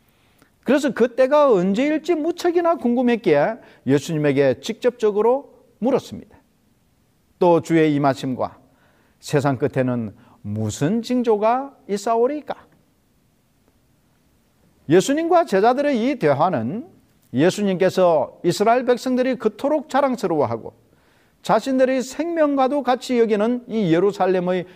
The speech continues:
멸망과 파멸을 예언하실 때 그들은 너무나 놀라 질문한 것입니다. 왜냐하면 그들에게 있어서 이 예루살렘 성전의 파괴는 곧 세상의 끝이라고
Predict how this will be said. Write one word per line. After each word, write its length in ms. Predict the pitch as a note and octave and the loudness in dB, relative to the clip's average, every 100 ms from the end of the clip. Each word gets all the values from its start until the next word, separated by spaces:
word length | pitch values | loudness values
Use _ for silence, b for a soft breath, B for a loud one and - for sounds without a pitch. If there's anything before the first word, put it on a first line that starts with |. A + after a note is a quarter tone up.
| B | B
멸망과 840 | A#2+ D3+ E3+ D#3+ D#3 D3 C#3 - | 0 2 2 0 0 2 2 0
파멸을 580 | - - E3 A3+ C4 C#4+ B B | -4 -2 0 0 0 -2 B B
예언하실 600 | A#2+ C#3 G3 C4 F#3 D3 | 0 4 4 4 0 -4
때 340 | - A2+ B2+ B3 b b | -6 -4 -4 -6 b b
그들은 380 | - E3+ E3 D#3 | -2 -2 0 -2
너무나 500 | C#3+ D3+ G#3 B3+ - - - | 0 0 0 -2 -4 -8 -4
놀라 520 | C#3 C#3+ E3 C#4 D#4+ - _ - | 0 2 2 2 -2 -10 _ -10
질문한 420 | A#3 C4 C4+ C4+ | -6 -6 -6 -6
것입니다. 460 | D4+ - D#4 - _ _ _ _ _ _ b b b b b b | -8 -12 -16 -18 _ _ _ _ _ _ b b b b b b
왜냐하면 460 | D3+ A3 E4 D#4+ D#4 | 2 4 4 0 0
그들에게 460 | D#4 E4+ D#4+ D4 D4 | 0 0 2 2 0
있어서 300 | C#4 C#4+ D#4 | 0 -2 0
이 400 | B3 A#3+ C4+ F3 | 2 2 2 2
예루살렘 680 | E3 A#3+ C#4 D4 C#4+ D4 D4+ | 2 2 0 0 2 0 -2
성전의 640 | - A#3 A#3 C4 C#4+ - | -4 -2 0 0 0 -4
파괴는 500 | - E3+ F#3 G#3 F3 | -2 0 2 0 0
곧 220 | F3 G3 B | -2 -2 B
세상의 440 | - E3+ F3 A#3 A#3 | -4 -2 0 -2 -4
끝이라고 720 | B3+ B3 C#4 G3 C#3 F#3 G#3+ | -6 -6 -2 0 0 -2 -4